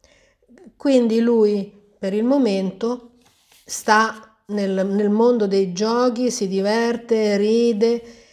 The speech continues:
e la cosa che ci sorprende ancora di più è che ha, ha talmente perso, eh, il senso della, della coscienza che aveva appena, appena acquisito, lo pe-, lo ha perso completamente,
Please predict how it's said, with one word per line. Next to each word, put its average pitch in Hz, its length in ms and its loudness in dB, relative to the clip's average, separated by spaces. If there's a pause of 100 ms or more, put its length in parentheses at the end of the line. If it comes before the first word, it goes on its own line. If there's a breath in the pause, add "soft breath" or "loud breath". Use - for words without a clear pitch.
(340 loud breath)
e 226 460 -4
la 233 140 -2
cosa 262 240 2
che 240 100 2
ci 240 160 -4
sorprende 262 640 -2
ancora 226 380 0
di 226 120 0
più 233 180 -2
è 214 120 2
che - 240 -2
ha, 214 260 -6
ha 220 120 -6
talmente 254 560 2
perso, 202 920 -2 (440 loud breath)
eh, 180 520 -2
il 190 140 -4
senso 254 460 0
della, 202 420 0
della 185 300 -2
coscienza 180 800 -4
che 190 260 -4 (100)
aveva 196 420 2
appena, 269 680 2
appena 233 360 -2
acquisito, 196 1040 -6 (440)
lo 202 220 -2
pe-, 208 180 -2
lo 202 100 -2
ha 202 80 -2
perso 233 380 -4
completamente, 208 1080 -2